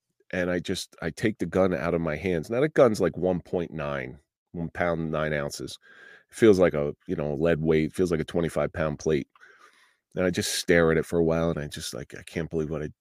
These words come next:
I can't believe this." You know, and there was, um, after that night,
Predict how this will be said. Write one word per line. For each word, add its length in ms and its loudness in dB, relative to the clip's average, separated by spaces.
I 100 -14
can't 240 -2
believe 280 -2
this." 220 -20
You 80 -2
know, 160 4
and 100 4
there 140 8
was, 260 6
um, 380 2
after 280 10
that 200 10
night, 300 2